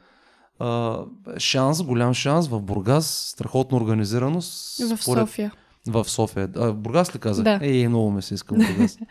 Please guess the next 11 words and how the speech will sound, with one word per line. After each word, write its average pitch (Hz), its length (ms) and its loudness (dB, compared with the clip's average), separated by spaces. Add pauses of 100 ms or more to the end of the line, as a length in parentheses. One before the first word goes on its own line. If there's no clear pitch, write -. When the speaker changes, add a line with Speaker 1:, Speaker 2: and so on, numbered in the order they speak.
(280)
Speaker 2:
<laughs> 247 400 -6
Един 226 320 10
ден, 233 180 12
надяваме 220 480 10
се, 220 120 6
и 214 60 10
в 202 40 4
Бургас 190 420 6
да 180 120 2
има. 180 260 2
Speaker 1:
М, 101 120 -6